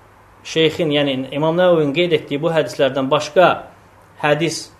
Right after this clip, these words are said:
varsa, onu qeyd eləyirəm burada. Əgər yoxdursa, həmin fəsildə o, hə, bu hədislərdən başqa nə edirəm? Ancaq bu hədisi qeyd edirəm.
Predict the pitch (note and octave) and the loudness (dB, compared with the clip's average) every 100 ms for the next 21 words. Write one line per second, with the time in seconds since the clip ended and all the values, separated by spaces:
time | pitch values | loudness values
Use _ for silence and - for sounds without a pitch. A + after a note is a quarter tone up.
0 | - E3+ F#3 G#3 F#3+ F#3 F3 D#3+ C#3 B2+ | 0 2 2 2 0 0 0 0 0 -2
1 | A#2+ G2 F2+ F2 E2 - _ _ _ - | -4 -6 -10 -10 -12 -16 _ _ _ -2
2 | F3 G3 F#3 A#3 A3+ F3+ E3 D#3 D#3 F#3 | 2 4 6 6 4 0 -2 2 4 2
3 | G#3 - - _ _ _ _ _ _ _ | -2 -12 -20 _ _ _ _ _ _ _
4 | - D#3+ F#3 F#3+ F#3 - - _ _ - | -4 0 2 0 -4 -18 -20 _ _ -6
5 | D#3 C#3 D3 D3+ D3+ D#3 D#3+ D#3 D#3 D#3+ | -4 -2 -2 0 0 -2 -6 -4 -2 2
6 | D#3+ C3 - C#3+ C3+ D3+ C#3+ C3+ D3+ D#3 | 2 0 0 2 2 2 0 0 4 6
7 | F#3+ A3 - - - - _ _ _ _ | 4 2 -8 -20 -20 -20 _ _ _ _
8 | _ _ _ _ _ _ _ - _ - | _ _ _ _ _ _ _ -20 _ -20
9 | _ _ _ _ _ _ - - - _ | _ _ _ _ _ _ -20 -20 -20 _
10 | _ - F#3 F#3 G3 G#3 A3 G3+ F3+ F#3 | _ 2 2 4 2 4 2 4 4 4
11 | E3+ D#3 - C#3+ A#2 G#2 F#2+ F2 | 2 0 -2 -2 -2 -4 -6 -10